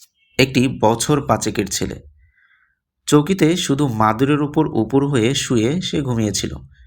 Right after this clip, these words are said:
মমতাদি ঘরে ঢুকেই ব্যস্ত হয়ে ছেলেটির গায়ে হাত দিল,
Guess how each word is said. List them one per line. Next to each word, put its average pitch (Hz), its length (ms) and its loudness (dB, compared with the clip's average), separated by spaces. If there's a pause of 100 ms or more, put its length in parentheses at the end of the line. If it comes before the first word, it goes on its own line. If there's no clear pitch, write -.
(960)
মমতাদি 147 360 4
ঘরে 143 240 0
ঢুকেই 151 300 0
ব্যস্ত 113 380 0
হয়ে 135 280 2
ছেলেটির 113 380 0
গায়ে 107 280 2
হাত 107 200 -2
দিল, 92 200 -8